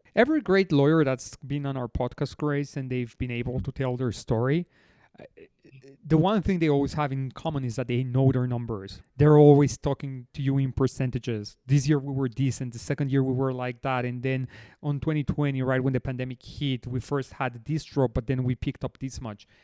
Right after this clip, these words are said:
It's very, very measurable for them. They understand very well where they are and where they're heading next.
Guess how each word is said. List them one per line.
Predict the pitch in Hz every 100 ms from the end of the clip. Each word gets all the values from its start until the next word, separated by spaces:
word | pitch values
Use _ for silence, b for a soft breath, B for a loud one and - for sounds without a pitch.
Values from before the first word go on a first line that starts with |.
| b b b -
It's | 151 -
very, | 123 156 170 180
very | 151 151 143
measurable | 135 127 127 113 113 120 117
for | - 147 139
them. | 117 113 117 147
They | 131
understand | 131 139 131 - 127
very | 131 127
well | 123 127 127 123
where | 123 131
they | 123
are | 120 127
and | 123
where | 127 123
they're | 120 -
heading | 123 117 117
next. | 117 - -